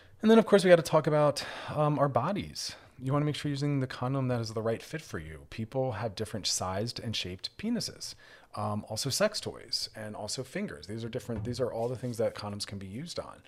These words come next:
And we wanna make sure we're wearing something, uh, we wanna make sure the condom is not too loose, nor is it too tight. If it's too tight, it runs the risk of tearing.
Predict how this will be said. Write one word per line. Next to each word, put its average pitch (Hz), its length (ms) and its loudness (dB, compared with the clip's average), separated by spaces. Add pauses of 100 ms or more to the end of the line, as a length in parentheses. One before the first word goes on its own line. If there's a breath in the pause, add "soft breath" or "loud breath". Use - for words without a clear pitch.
(500 loud breath)
And 113 400 -4
we 117 120 -4
wanna 113 180 -2
make 127 100 -2
sure 127 180 -6
we're 110 100 -8
wearing 104 200 -4
something, 104 500 -6 (140)
uh, 104 220 -4
we 104 60 -4
wanna 120 100 -2
make 113 100 -2
sure - 120 -6
the 101 60 -4
condom 101 280 -6
is 95 100 -8
not 87 200 -10
too - 140 -6
loose, 139 360 -6 (140)
nor 104 200 -6
is 95 120 -8
it 90 100 -12
too - 200 -6
tight. - 360 -8
If - 100 -14
it's - 140 -10
too 104 160 -6
tight, 151 320 -2
it 107 80 -6
runs 101 260 -6
the 95 80 -8
risk 92 360 -8
of - 100 -12
tearing. 90 480 -8